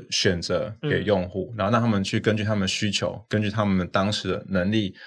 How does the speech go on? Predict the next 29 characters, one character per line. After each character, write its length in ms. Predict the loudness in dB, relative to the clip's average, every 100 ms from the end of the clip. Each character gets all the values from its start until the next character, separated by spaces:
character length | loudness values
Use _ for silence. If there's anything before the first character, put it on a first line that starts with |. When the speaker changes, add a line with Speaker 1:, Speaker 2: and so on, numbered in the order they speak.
| -18 -4
Speaker 1:
然 120 | 0
后 60 | 4
来 80 | 2
选 260 | 2 0
定 300 | 0 0 0
这 120 | -2 -2
个 240 | 0 -2 0
到 160 | 0
时 60 | 2
候 60 | 0
要 60 |
怎 120 | -2
么 80 | -6
样 140 | -6 -2
做 160 | 0
私 180 | 0 0
钥 100 | -2
恢 160 | -4 -8
复 200 | -8 -10
的 60 |
功 200 | -8 -10
能。 80 | -6
Speaker 2:
嗯。 20 | 4
Speaker 1:
那 100 | 6
我 100 | 6
认 200 | 4 4
为 100 | 2
这 100 | 0
些 300 | 2 2